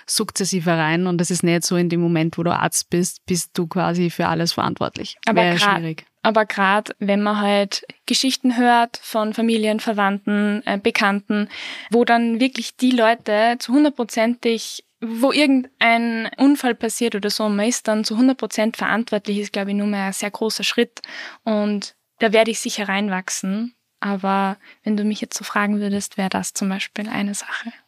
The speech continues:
Speaker 1: Mhm. Die ja dann auch die Zeit für dich regeln wird. Also
Speaker 2: Hoffentlich, aber ja, hundert Prozent.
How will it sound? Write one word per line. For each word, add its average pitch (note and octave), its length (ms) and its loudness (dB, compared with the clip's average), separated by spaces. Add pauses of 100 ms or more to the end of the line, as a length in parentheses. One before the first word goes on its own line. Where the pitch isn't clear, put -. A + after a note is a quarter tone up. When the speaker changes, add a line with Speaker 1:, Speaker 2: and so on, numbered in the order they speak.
(120)
Speaker 1:
Mhm. G3 480 0 (800)
Die A3+ 60 4
ja G3 100 4
dann F#3+ 200 0
auch F3+ 220 -2
die - 160 -6
Zeit E3+ 300 -4
für F3 120 -6
dich - 240 -8
regeln F3 360 -2
wird. - 280 -6 (360)
Also - 340 0
Speaker 2:
Hoffentlich, B3 340 -2
aber G3+ 160 -2
ja, F#3+ 380 -2
hundert A3 240 0
Prozent. G3 480 -6